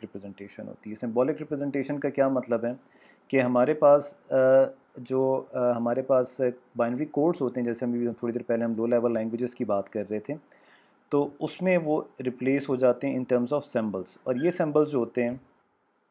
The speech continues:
ये basically हमारे पास उन बाइनरी कोड्स की रिप्रेजेंटेशंस ही होती हैं। लेकिन जो हमारे पास, अ, बाइनरी कोड होता है, ये, अ, for example अगर मेरे पास हमने दो नंबरों को ऐड करना है, तो यहाँ पर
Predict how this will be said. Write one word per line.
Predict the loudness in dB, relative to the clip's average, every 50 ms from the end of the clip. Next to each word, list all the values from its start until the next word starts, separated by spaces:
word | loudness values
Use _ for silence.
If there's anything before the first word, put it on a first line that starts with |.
| _ _ _ _ _ -8 -6
ये | -4
basically | -2 -2 -4 -4 -4 -6 -4 -2 -2 -2
हमारे | -2 -2 -2 -2 0
पास | 0 0 0 0 -2
उन | -6 -2
बाइनरी | 0 0 0 0 0 -2
कोड्स | -2 -2 -4 -4 -4 -4
की | -8
रिप्रेजेंटेशंस | -8 -6 -6 -6 -6 -6 -6 -6 -6 -6 -4 -4 -4 -4 -4
ही | -4
होती | -4 -4 -4 -4 -2
हैं। | -2 -2 -4 -6 -16 -20 -20 -20 _ -8
लेकिन | -6 -4 -2 -2
जो | 0 0
हमारे | 2 4 4 4 4
पास, | 6 8 8 8 6 2 -4
अ, | 0 4 6 8 8 8 8 8 8
बाइनरी | 8 6 4 2 2 2 -2 -2
कोड | -2 0 2 2 2 2
होता | 2 0 2 4 4 4
है, | 4 2 -2 -4 _ _ _ _ _ _ -14
ये, | -8 -2 0 0 0 -2 -4 -14 _ _ _ 2 4
अ, | 6 6 6 4
for | 4 4 2 2
example | 2 2 0 0 2 2 2 2
अगर | 2 2
मेरे | 2 2 2 0 2
पास | 4 4 4 4 4
हमने | 0 -2 -2 0
दो | 0 0
नंबरों | 0 0 0 -2 -2 -2
को | -2 -2 -2
ऐड | 0 0 0 0 0
करना | 0 0 0 0 2 0
है, | -2 -4 -6 _ _ _ _ _ _ _
तो | -4 -2
यहाँ | -2 0 0 0 0
पर | 0 0 0 -2 -4 -8 -12